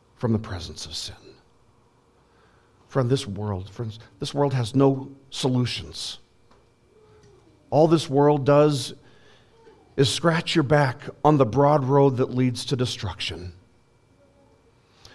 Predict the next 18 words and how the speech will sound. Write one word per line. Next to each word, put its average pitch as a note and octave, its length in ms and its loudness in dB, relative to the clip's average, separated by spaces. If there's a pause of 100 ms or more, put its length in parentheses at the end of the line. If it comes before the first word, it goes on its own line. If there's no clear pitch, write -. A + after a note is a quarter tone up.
(140)
But A#2 160 0
Jesus, G#2+ 880 -2 (1040)
Jesus B2+ 320 0
showed D3+ 320 4
us D#3 160 2
a D3+ 40 -2
better C#3+ 220 4
way, C3 400 2 (340)
and B2+ 140 2
he B2 140 2
told C#3 340 2
us - 480 -4 (380)
what B2 160 2
it A#2 80 0
is. G#2+ 180 -2
It's G#2+ 160 -8
the - 80 -8
gospel. A2 640 -6